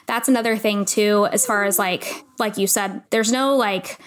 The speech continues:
strict rule about, like, you need to have this many words exactly, or you can't say this or that. But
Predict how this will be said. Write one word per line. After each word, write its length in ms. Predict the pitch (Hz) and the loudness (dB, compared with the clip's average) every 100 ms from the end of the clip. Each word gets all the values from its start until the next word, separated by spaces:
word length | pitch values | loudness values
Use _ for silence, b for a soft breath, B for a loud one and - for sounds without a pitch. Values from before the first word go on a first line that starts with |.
| B B B B _ | B B B B _
strict 560 | - - - 226 233 233 | -2 -2 0 0 0 -2
rule 340 | 208 202 202 | 0 2 4
about, 240 | 214 202 185 | 2 2 0
like, 180 | 190 196 | 0 0
you 80 | |
need 120 | 208 277 | 2 2
to 80 | |
have 240 | 262 254 208 | 2 0 0
this 180 | 233 262 | 0 2
many 200 | 254 247 | 4 4
words 480 | 220 220 220 214 | 4 4 2 2
exactly, 680 | 190 202 214 208 208 214 208 | 0 0 0 -2 0 2 2
or 60 | 190 | 2
you 140 | 196 | 0
can't 300 | 190 269 233 | 0 0 0
say 160 | 262 240 | 0 0
this 200 | 226 226 | 0 0
or 100 | 208 | 0
that. 300 | 196 190 - | 0 0 -2
But 260 | 208 - | -2 -4